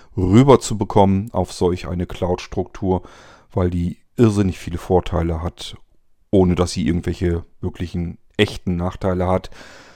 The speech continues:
Jedenfalls dann nicht, wenn man darauf achtet, dass man bestimmte Ressourcen dediziert hat, was nichts anderes heißt, als die sind uns fest zugewiesen. Wir müssen uns die nicht mit anderen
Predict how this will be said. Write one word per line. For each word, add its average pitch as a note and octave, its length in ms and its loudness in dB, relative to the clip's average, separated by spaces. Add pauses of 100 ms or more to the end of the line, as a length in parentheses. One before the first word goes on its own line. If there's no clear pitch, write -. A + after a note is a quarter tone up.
(520)
Jedenfalls G#2 460 6
dann G#2+ 220 8
nicht, A#2+ 260 4
wenn G#2 160 4
man G2+ 140 4
darauf F#2 280 0
achtet, - 300 -4
dass F#2+ 160 0
man F#2 160 0
bestimmte A#2+ 460 -4
Ressourcen G2+ 500 2
dediziert F#2+ 640 0
hat, C#3+ 320 2
was - 220 0
nichts - 180 -2
anderes F#2+ 260 -2
heißt, F#2+ 320 0
als F#2 140 -2
die G2 120 -4
sind G2 220 0
uns - 180 -4
fest - 420 0
zugewiesen. A2+ 680 2
Wir G2+ 80 4
müssen G2+ 220 0
uns F#2+ 160 -2
die - 120 -4
nicht F#2 400 2
mit A#2+ 140 0
anderen G#2+ 560 4